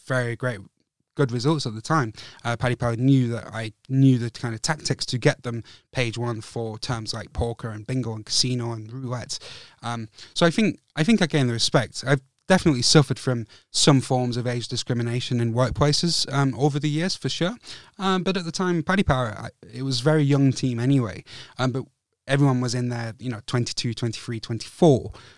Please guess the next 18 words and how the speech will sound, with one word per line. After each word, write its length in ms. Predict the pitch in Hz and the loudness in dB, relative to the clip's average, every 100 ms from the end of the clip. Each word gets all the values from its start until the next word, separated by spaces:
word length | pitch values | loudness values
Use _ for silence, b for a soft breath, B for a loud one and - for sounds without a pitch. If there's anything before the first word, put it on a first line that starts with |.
| B | B
as 160 | 117 | -4
opposed 320 | 113 120 113 - | -2 -2 -2 -6
to 200 | 101 104 | -10 -8
nineteen, 500 | 120 117 107 156 113 | -6 -4 2 4 4
which 340 | 110 - - - B B | 0 -4 -6 -8 B B
tho-, 180 | - 123 | -8 -8
those 280 | - 131 - | -4 -2 -2
five 320 | - 135 123 | 2 2 2
years 200 | 120 113 | -2 -6
difference 600 | - 143 - 110 107 - - | -4 -4 -4 -6 -4 -6 -8
that 280 | 113 123 120 | -12 -10 -6
early 240 | 127 123 | -4 -4
in 120 | 113 | -6
your 100 | 113 | -8
career 420 | 113 - 127 117 107 | -10 -8 -8 -8 -10
i-, 160 | 123 123 | -14 -10
is 200 | 135 127 | -8 -6
huge, 480 | - 147 175 196 | -4 -2 -2 -4